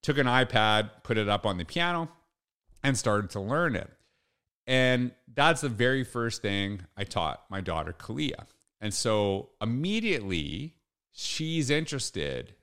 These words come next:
in learning how to play because I found something that she loved and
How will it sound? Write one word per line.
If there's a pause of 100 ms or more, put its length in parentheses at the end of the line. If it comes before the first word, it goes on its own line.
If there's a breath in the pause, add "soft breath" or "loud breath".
(140)
in
learning
how
to
play
because
I
found
something
that
she
loved (760 soft breath)
and